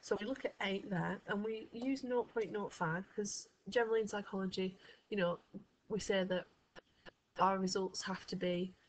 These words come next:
ninety-five percent accurate and only five percent or less than five percent due to chance. Because, you know, there might be some kind of extraneous variables which are a bit different,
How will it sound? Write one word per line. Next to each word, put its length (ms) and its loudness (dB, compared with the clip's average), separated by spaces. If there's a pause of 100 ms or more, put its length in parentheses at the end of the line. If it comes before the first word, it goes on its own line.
(240)
ninety-five 540 2
percent 280 -2
accurate 440 -2 (200)
and 80 0
only 180 2
five 280 -2
percent 340 -4 (460)
or 80 4
less 180 0
than 140 -2
five 180 2
percent 220 -6
due 160 0
to 100 -10
chance. 480 -2 (840)
Because, 260 0
you 80 0
know, 240 4 (240)
there 120 0
might 240 0
be 60 -10
some 260 -2
kind 220 -2
of 60 -2
extraneous 480 -2
variables 300 -2
which 180 -6
are 60 -4
a 20 -4
bit 160 -4
different, 500 -2